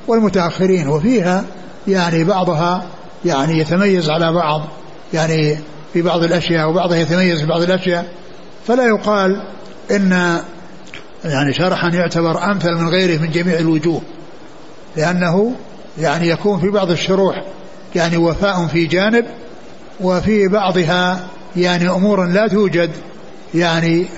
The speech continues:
في ذلك الشرح الذي فيه وفاء، يعني، في بعض الجوانب. الحاصل أن،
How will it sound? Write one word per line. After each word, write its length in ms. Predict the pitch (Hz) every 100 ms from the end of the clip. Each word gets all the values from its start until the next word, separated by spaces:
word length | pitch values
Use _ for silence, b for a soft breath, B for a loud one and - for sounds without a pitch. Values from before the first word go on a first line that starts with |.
| -
في 180 | 170 165
ذلك 600 | 175 175 165 165 160 165 - - - - -
الشرح 640 | 160 156 156 185 185 -
الذي 340 | 160 156 151
فيه 400 | 147 175 156 156 160 - - - -
وفاء، 520 | 160 175 175 - - - - -
يعني، 260 | 151 139 156
في 100 | 160
بعض 180 | 151 165
الجوانب. 520 | 156 160 156 151 139 - - - - - - - -
الحاصل 420 | - 220 208 190
أن، 460 | 185 180 175 170